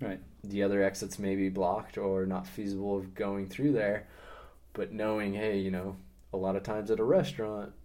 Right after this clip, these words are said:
Speaker 1: You can go out the back.
Speaker 2: you can go out through the kitchen.
Speaker 1: Right.
Speaker 2: Um,
Speaker 1: Nice. Uh, you went through a lot of the already groceries in which hand as you exit the grocery store.
Speaker 2: Yeah, so
Speaker 1: Um,
Speaker 2: it, so as I'm leaving, of course, as I step out, I'm gonna s-, scan around,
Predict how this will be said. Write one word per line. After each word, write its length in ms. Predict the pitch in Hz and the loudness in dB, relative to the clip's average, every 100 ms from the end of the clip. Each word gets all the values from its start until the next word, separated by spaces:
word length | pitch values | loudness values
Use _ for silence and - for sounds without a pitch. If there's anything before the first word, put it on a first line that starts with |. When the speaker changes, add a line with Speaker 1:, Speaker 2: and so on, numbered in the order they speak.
| - - - - - - - | -18 -18 -14 -14 -14 -16 -8
Speaker 1:
You 100 | 104 | -4
can 80 | 92 | 2
go 100 | 95 | 2
out 80 | 87 | 4
the 40 | |
back. 240 | 90 82 - | 0 -2 -4
Speaker 2:
you 120 | 107 | -8
can 100 | 98 | -2
go 120 | 101 98 | 6 6
out 140 | 98 | 6
through 100 | 107 | -2
the 40 | 98 | 0
kitchen. 320 | 214 - 139 - | 0 0 -8 -10
Speaker 1:
Right. 240 | - 92 - - - - - - | -6 -6 -8 -16 -20 -20 -16 -10
Speaker 2:
Um, 320 | - 92 - - - - | -8 -6 -8 -14 -20 -4
Speaker 1:
Nice. 320 | 139 147 - - - - - - - - | 6 6 6 -6 -16 -20 -20 -20 -20 -2
Uh, 120 | 117 110 | 10 12
you 160 | 120 | 12
went 140 | 135 135 | 12 12
through 120 | 135 | 12
a 20 | |
lot 160 | 120 113 | 12 12
of 80 | 107 | 12
the 300 | 101 98 98 | 12 12 10
already 680 | 104 107 101 98 98 90 - - - | 12 12 12 8 4 0 -8 -16 -4
groceries 460 | 113 110 107 107 104 | 12 12 12 6 6
in 120 | 98 | 6
which 180 | 98 - | 6 4
hand 460 | 101 98 98 90 | 6 6 6 4
as 160 | 90 90 | 4 6
you 80 | 95 | 6
exit 220 | 95 - | 4 0
the 60 | 90 | 0
grocery 320 | 90 90 95 | 2 2 0
store. 320 | - 90 90 - - - - - - | 2 2 2 -2 -16 -20 -20 -8 12
Speaker 2:
Yeah, 240 | 151 - | 12 12
so 220 | - 143 | 12 12
Speaker 1:
Um, 60 | 143 | 12
Speaker 2:
it, 260 | - - - | 12 8 6
so 200 | 135 139 | 12 12
as 100 | 151 | 12
I'm 200 | 165 147 | 12 10
leaving, 380 | 123 117 135 139 | 8 8 10 10
of 80 | |
course, 320 | 123 110 117 113 | 10 10 10 8
as 120 | 104 | 8
I 120 | 101 | 6
step 300 | - 117 110 | 6 2 6
out, 280 | 98 101 123 | 6 6 2
I'm 120 | 107 101 | -2 -2
gonna 160 | 101 | -2
s-, 140 | 98 - | -2 -8
scan 540 | - - - 104 101 113 | -8 -6 -4 0 0 2
around, 440 | 120 107 107 127 | 2 2 2 -2